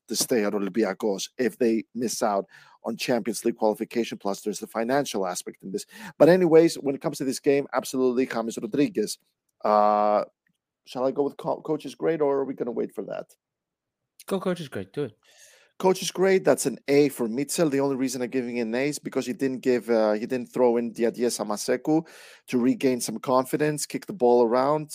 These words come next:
Speaker 1: uh, do some, uh, do, do, do his lovely things, lovely balls, lovely crosses, lovely movement, lovely marking, lovely positioning that we're used to.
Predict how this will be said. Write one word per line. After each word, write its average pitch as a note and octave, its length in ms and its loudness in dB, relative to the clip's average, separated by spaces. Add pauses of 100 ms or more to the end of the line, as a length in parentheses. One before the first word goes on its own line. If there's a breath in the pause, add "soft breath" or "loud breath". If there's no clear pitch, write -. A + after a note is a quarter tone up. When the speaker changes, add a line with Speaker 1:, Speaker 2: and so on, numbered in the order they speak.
(100)
Speaker 1:
uh, A2 260 4
do A2 200 -6
some, B2 220 -6
uh, A#2+ 140 2
do, B2 180 -4
do, B2 260 -4
do B2+ 220 -4
his A2+ 240 -10
lovely A2+ 320 0
things, D3 480 -4 (400 loud breath)
lovely G#2+ 300 2
balls, C#3 520 8
lovely G2+ 220 2
crosses, C3+ 520 2
lovely G#2 280 -2
movement, C#3 720 0
lovely G#2+ 300 -4
marking, C#3+ 560 0
lovely G#2+ 260 -2
positioning C#3 640 -4
that G2 140 0
we're G#2 120 -4
used C3+ 380 -2
to. C#3+ 200 4